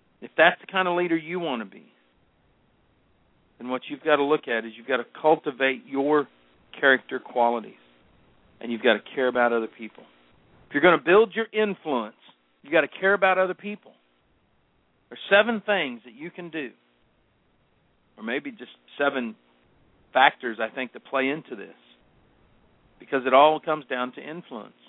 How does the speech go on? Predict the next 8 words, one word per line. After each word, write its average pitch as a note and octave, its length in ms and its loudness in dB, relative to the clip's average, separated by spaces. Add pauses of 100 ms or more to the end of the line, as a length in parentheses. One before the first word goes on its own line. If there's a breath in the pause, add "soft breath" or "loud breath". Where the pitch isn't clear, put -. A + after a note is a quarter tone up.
(1500)
Number C3 220 0
one, D3 340 2 (1800)
you A#2 80 -12
gotta B2+ 160 2
look C3+ 120 2
at - 140 -20
your C3+ 120 -14
character. B2 420 -2